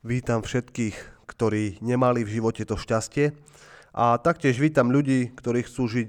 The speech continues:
lepší život. Dámy a páni, pokračujeme v ďalšom pokračovaní podcastu Cesta radostného života a dnes tridsiaty ôsmy diel.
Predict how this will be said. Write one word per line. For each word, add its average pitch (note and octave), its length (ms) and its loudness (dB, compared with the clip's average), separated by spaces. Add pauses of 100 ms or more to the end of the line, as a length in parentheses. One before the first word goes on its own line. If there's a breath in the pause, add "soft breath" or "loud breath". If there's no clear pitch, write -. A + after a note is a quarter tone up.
lepší A2+ 320 -2
život. G2+ 400 -8 (1400 soft breath)
Dámy C#3+ 320 4
a B2 80 4
páni, C#3+ 440 4 (120)
pokračujeme B2+ 960 0
v A2 80 -14
ďalšom B2 400 -2
pokračovaní A#2 880 -4 (640 soft breath)
podcastu A#2+ 800 -2 (320)
Cesta A#2 320 -4
radostného A2 560 -4
života A#2 440 -4 (720 soft breath)
a G#2 520 -4
dnes A#2+ 480 -4 (240)
tridsiaty A#2+ 560 -4
ôsmy G#2+ 400 -6
diel. F#2+ 400 -2